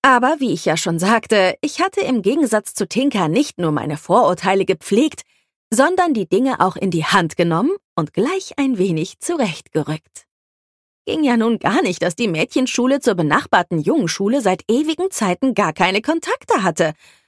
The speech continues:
Was für eine Vergeudung! Hunderte von beziehungsfähigen Jungs und kein Weg, der zu ihnen führte.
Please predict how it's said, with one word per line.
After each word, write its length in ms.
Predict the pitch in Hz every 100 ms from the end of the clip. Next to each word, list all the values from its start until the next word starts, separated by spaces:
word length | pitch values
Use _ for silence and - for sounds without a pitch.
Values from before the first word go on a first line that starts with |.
| _ _
Was 200 | - 233
für 100 | -
eine 180 | - 202
Vergeudung! 760 | - 185 - 196 370 202 156 139 _ _ _ _ _ _ _ _ _ _
Hunderte 600 | 294 415 359 330 277 285
von 260 | - 240 233
beziehungsfähigen 1040 | 233 - 254 311 285 - 170 220 233 220
Jungs 380 | 160 220 214 - - _ -
und 200 | 160 -
kein 420 | - 381 320 156
Weg, 280 | 165 214 -
der 160 | 185
zu 280 | - - 233
ihnen 240 | 170 160 151
führte. 480 | - 180 170 -